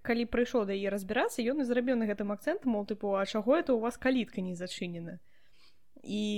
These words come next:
Дубоўка потым пісаў, што пасля гэтага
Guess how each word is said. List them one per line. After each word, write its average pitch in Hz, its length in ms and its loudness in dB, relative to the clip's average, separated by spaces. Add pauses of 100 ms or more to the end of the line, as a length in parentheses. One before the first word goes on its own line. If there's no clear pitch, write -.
(560)
Дубоўка 208 720 2
потым 240 320 0
пісаў, 208 320 0
што 190 400 -4 (160)
пасля 208 320 0
гэтага 349 520 0